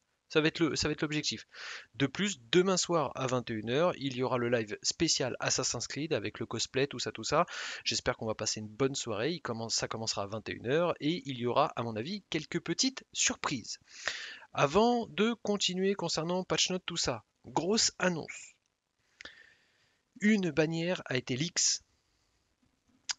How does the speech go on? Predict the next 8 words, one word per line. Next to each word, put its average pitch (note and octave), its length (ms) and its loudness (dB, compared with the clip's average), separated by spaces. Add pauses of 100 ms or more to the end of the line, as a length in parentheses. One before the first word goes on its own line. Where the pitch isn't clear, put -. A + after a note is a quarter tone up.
Euh, A2+ 220 0
très - 180 0
grosse F3+ 220 0
bannière C3 340 -2
avec C3+ 340 -2 (160)
trois D3 360 0 (100)
nouveaux C#3+ 500 -2 (380)
personnages. - 640 -2